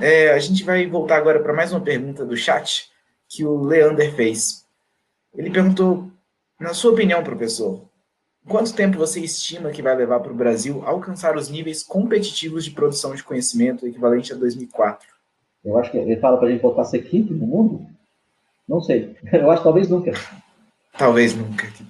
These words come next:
Speaker 2: Talvez nunca. É, eu, eu não, eu não quero ser pessimista, tá?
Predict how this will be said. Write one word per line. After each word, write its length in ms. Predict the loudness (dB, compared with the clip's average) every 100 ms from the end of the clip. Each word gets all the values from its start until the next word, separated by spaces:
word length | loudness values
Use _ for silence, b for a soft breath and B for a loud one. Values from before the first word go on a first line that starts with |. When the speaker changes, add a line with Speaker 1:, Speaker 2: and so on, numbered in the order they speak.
| _ _ _
Speaker 2:
Talvez 400 | -2 2 0 0
nunca. 300 | -4 -6 -8 -10 -10 -12 -10 -12 -12 -16 2
É, 140 | 6 8
eu, 200 | 8 8
eu 180 | 6
não, 140 | 4 2
eu 100 | 0
não 80 | 4
quero 140 | 2
ser 100 | 2
pessimista, 580 | -6 -10 -10 -10 -10 -18 -20 _
tá? 160 | -12